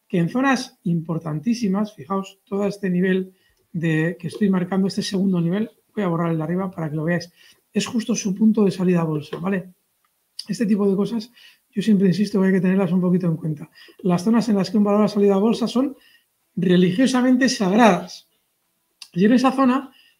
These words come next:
por lo menos, ha frenado la caída temporalmente. A mí lo que me parece es que es un valor que tiene una grandísima sobreventa y que es probable que tenga rebotes técnicos por lo menos. ¿Y hasta dónde? Pues, pues probablemente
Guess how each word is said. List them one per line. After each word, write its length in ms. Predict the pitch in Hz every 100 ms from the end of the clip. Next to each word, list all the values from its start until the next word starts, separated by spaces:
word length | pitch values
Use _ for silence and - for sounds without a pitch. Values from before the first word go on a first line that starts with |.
| _ _ - -
por 140 | 320
lo 100 | 311
menos, 480 | 247 262 285 - - _ _ _ -
ha 140 | 254
frenado 420 | 247 262 233 247 247
la 160 | 226
caída 280 | 220 233 233
temporalmente. 840 | 220 180 175 175 156 135 123 - _ _ _ _ _
A 100 | -
mí 60 | 277
lo 100 | 285
que 60 | 240
me 80 |
parece 240 | 214 226 240
es 80 | 247
que 60 |
es 80 | 208
un 60 | 208
valor 180 | 196
que 80 | 190
tiene 140 | 190 190
una 100 | 175
grandísima 420 | 175 185 208 175
sobreventa 540 | 180 170 190 208 254
y 100 | 208
que 100 | 170
es 100 | 233
probable 340 | 240 202 214 214
que 80 | 180
tenga 240 | 202 226
rebotes 560 | 208 185 240 269 262 _ _ _ _ _ _ _
técnicos 440 | 330 359 359 330
por 180 | - 220
lo 160 | 185 180
menos. 440 | 180 165 156 - -
¿Y 120 | 185
hasta 200 | 185 233
dónde? 380 | 320 285 196 170
Pues, 200 | 170 -
pues 180 | 190 -
probablemente 720 | 196 208 254 254 254 269